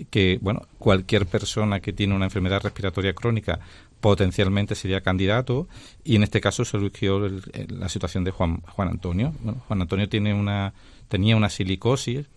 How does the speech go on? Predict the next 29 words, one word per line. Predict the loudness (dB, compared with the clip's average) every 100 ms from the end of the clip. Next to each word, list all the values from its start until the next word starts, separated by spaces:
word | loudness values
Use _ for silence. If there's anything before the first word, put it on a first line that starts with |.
| -12
que | -4
es | -2
una | 0
enfermedad | -2 -2 -2 -2 -2
por | -2
una | -4
exposición | -2 -4 -4 -2 -2 0
laboral, | 0 2 0 0 -10 -20 -20 -20 -20 -20 -20 -2
y | 4 4 4
bueno, | 2 -2
p-, | -6 -8 -6 -4 -4
prácticamente | -4 0 2 2 0
sus | 0 -2
pulmones | -2 -2 0 0 0
perdieron | -2 2 2 2 0
su | -2 -2 -2
capacidad | -2 -2 -2 0 2 2
elástica | 0 0 -2 -2 -2
y |
se | -2
transformaron | -6 -2 0 0 0 0
en | 0
una | 0 2
piedra | 2 2 -4 -8
y | -10
por | -10
tanto | -10 -6 -4
eran | -2 2
inviables | 2 2 2 2 2 0